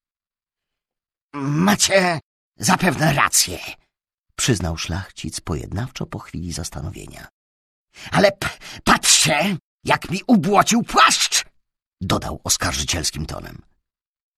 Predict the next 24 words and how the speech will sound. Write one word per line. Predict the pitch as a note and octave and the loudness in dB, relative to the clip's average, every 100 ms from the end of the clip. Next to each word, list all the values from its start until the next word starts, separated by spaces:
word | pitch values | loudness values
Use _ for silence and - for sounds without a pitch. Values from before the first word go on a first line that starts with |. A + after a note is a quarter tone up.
| _ _ _ | _ _ _
Świsnął | - - A3 - - G3 | 0 2 4 2 2 2
jeszcze | F3+ - C3 | 0 0 2
raz | B2 D2+ - - - | 2 0 -4 -8 -8
szpicrutą | - - E2 - D#2 C#2 C2 | -10 -8 -6 -4 -6 -6 -8
w | |
powietrzu, | - C#2+ D2+ - - A#2 C#2 - _ _ - | -8 -8 -8 -6 -4 -4 -6 -10 _ _ 0
jakby | A#2 G2+ F2+ | 2 2 0
pokazując, | A#2+ A2+ - A#2 G#2+ F2 C3+ B2+ - | 0 -2 0 0 0 -2 -2 -2 0
że | G#2+ A2+ | 2 4
niespecjalnie | A2 D#3+ F#3+ - A#3+ - - E3 F2 - A#2 - | 6 4 4 2 2 2 4 4 4 -4 -12 -10
się | - | -10
przejmuje, | - - G#1+ A#1+ A1 A1+ | -8 -6 -6 -6 -6 -6
z | - | -6
kim | - D2+ C#2+ | -4 -4 -4
ma | - | -6
do | - | -8
czynienia, | - - B1+ D#2+ - G#3+ G#3+ - - _ - | -8 -6 -6 -6 -6 -10 -12 -18 -20 _ -6
po | - | -2
czym | G3+ G3+ - | 2 2 2
obrócił | D3 D3 D3+ - - | 2 4 0 -2 -6
się | D3 | -6
w | C3 | -6
stronę | - A#2+ B2+ | -6 -4 -2
służącego. | A#2 - G#2 F#2+ - A1+ A#1 | -2 -2 -2 -2 -6 -10 -16